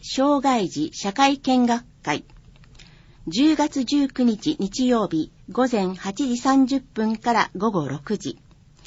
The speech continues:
行き先は、細江りんご農園、長野県下伊那郡松川町。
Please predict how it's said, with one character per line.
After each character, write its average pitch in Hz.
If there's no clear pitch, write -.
行 -
き -
先 240
は、 220
細 262
江 247
り 247
ん 302
ご 277
農 247
園、 127
長 220
野 240
県 170
下 254
伊 269
那 254
郡 143
松 185
川 220
町。 127